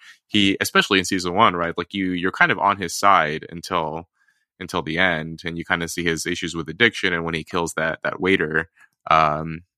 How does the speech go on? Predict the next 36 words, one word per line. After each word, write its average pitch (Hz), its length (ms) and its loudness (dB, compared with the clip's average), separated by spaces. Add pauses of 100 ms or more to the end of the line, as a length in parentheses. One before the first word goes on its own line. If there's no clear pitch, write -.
(400)
in, 80 240 -10
in 82 160 -4
the, 80 80 -4
in 82 140 -6
the 78 60 -6
car 90 200 2
crash 80 320 -4
scene. 80 420 -10 (600)
But 85 460 -2
Kendall's 220 360 -2
always 160 320 2
been, 120 180 2
like, 98 220 0
kind 113 260 2
of 98 100 0
the, 87 440 0 (200)
I 101 100 0
guess, 107 180 2
like, 98 140 0
among 98 340 0
the 87 100 -2
three, 101 340 0
the 87 140 0
obvious 87 460 -2
choice, 85 600 -4
but, 85 240 -4 (140)
but, 82 160 -4 (380)
you 82 80 -8
know, - 180 -8
like, - 260 -4
maybe 95 200 -2
f-, - 160 -6 (120)
not 98 240 -2
exactly 90 480 -2
optimal. 82 640 -4
So, 82 440 -4